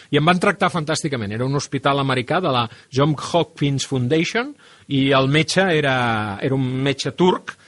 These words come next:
que havia estat molt de temps a Bellvitge, aquí a Catalunya, em van atendre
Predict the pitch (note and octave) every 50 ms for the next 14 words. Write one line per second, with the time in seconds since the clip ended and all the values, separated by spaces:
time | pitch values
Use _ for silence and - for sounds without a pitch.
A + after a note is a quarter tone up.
0 | _ _ _ - B2 B2+ C3+ C3+ C3+ C#3 C#3+ C#3+ C#3+ D3+ D3+ - - D#3 D3 D#3
1 | D3+ D#3 D#3+ D3+ D3+ C#3 D3+ D3+ E3+ G#3 G3 C3 B2 A2+ A2 G#2+ B2 B2 B2+ E3
2 | F3 - - F3+ E3+ C#3+ D3+ C#3 D3+ C#3 - C#3 C#3+ C#3 D#3+ G3+ E3+ C3 B2+ C3
3 | B2+ B2 C3 B2+ B2+ B2+ C#3